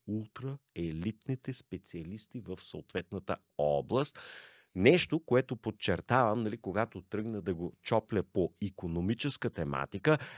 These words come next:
е особено добър до advanced level, т.е. за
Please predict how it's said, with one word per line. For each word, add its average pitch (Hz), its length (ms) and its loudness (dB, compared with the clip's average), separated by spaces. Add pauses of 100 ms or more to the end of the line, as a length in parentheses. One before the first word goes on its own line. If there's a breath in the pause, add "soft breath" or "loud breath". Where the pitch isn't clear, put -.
(140 loud breath)
е 80 120 -2
особено 143 760 10
добър 113 420 8 (220 loud breath)
до 95 280 8 (260)
advanced 85 680 -2
level, 71 440 -4
т.е. 80 180 0
за 78 300 -6